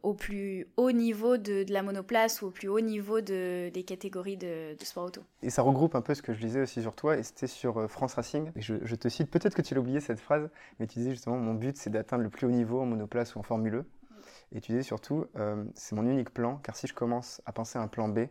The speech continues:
Speaker 2: je vais mettre un frein à ma détermination. » Et, et c'est ça que je trouve, euh, important et sur lequel j'ai envie d'appuyer, parce qu'on est là sur double dose, courage et persévérance.
Speaker 1: Oui.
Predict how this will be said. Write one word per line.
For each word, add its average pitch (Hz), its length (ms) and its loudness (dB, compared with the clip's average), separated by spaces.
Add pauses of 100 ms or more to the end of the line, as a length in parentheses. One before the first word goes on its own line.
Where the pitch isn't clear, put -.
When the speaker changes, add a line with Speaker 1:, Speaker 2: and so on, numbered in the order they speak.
(960)
Speaker 2:
je 110 100 -10
vais 110 60 2
mettre 120 240 0
un 107 40 -8
frein - 360 -6
à - 60 -10
ma 110 100 0
détermination. » 110 640 -4 (640)
Et, - 160 -6
et - 40 -6
c'est 113 140 -6
ça - 180 0
que 135 60 -4
je - 60 -16
trouve, 117 220 0
euh, 113 120 0 (380)
important 113 380 -6
et 127 60 -2
sur 110 140 -8
lequel 104 180 -6
j'ai 113 80 -2
envie 107 140 -2
d'appuyer, 117 400 -2
parce 110 140 -6
qu'on 107 160 -6
est 107 40 -6
là 110 120 -2
sur - 160 -10
double 107 240 -4
dose, 147 320 0 (340)
courage 117 320 0
et 110 60 -2
persévérance. 110 720 -4
Speaker 1:
Oui. - 60 -20